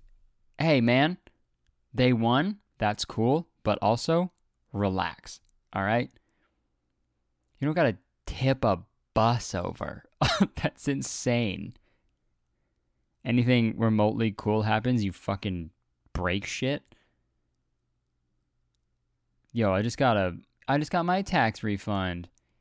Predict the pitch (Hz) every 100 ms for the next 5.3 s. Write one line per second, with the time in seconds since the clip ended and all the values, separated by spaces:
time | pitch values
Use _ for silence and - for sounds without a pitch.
0 | _ _ _ _ - 143 143 92 85 113
1 | 110 127 131 - 110 87 - - - -
2 | - 156 165 120 135 143 120 147 135 143
3 | 151 139 123 110 101 98 107 104 110 120
4 | 123 - 117 101 - 98 92 98 87 95
5 | 98 110